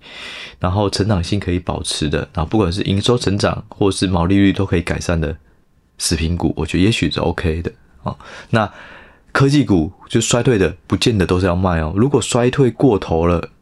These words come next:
呃，不是，不能说过头，衰退过多了，那下一季会有机会开始反转，并且你也听到法说会里面的讲法，哎，有机会开始慢慢翻正了，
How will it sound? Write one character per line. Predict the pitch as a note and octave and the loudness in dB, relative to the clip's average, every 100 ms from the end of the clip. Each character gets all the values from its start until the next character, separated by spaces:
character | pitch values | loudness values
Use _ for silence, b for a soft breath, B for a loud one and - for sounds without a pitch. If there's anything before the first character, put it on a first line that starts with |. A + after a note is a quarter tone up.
| - | -8
呃， | E2+ | -2
不 | A2 | -2
是， | B2 | 0
不 | C3+ | 0
能 | A2 | 2
说 | G#2 | 0
过 | - A2 | 2 0
头， | F2 E2 D#2 F2 _ B B B B B | 2 -2 -4 -8 _ B B B B B
衰 | - B2+ C3 | -2 2 2
退 | - C3+ | 2 2
过 | G#2+ C3+ G#2 | 2 2 2
多 | F#2+ G2 F#2+ | 2 2 4
了， | F2 F2 b b b | 2 -4 b b b
那 | A2+ A2+ | -2 -2
下 | G2+ - B2+ | 0 0 0
一 | G2+ | 2
季 | G#2+ G#2 | 2 2
会 | A2 | 4
有 | G2 | 2
机 | E2+ A2 | 2 0
会 | A2 | 0
开 | A#2+ | 0
始 | G#2 | -2
反 | F2 E2+ F#2+ | -2 -2 0
转， | F#2 E2+ | 0 0
并 | A#2+ | -2
且 | A2 F2+ | 0 0
你 | A2 | 2
也 | |
听 | F#2 G#2 | 0 0
到 | G#2 | 0
法 | G2+ F#2 D#2+ | -2 -2 -2
说 | - | 0
会 | G2+ G#2 | 2 2
里 | F2+ | 2
面 | G#2 | 2
的 | A#2 | 0
讲 | - F2 G#2+ | 0 -2 -2
法， | F#2 | -2
哎， | - | 0
有 | B2+ A#2+ | 2 2
机 | E2+ G2+ | 2 2
会 | G#2 | 2
开 | G2 G#2 | 2 0
始 | - | 0
慢 | F#2 | -2
慢 | G2 F#2+ | 0 0
翻 | - F#2 | 0 -2
正 | F2+ G2 | 0 0
了， | E2 D2 | 0 -4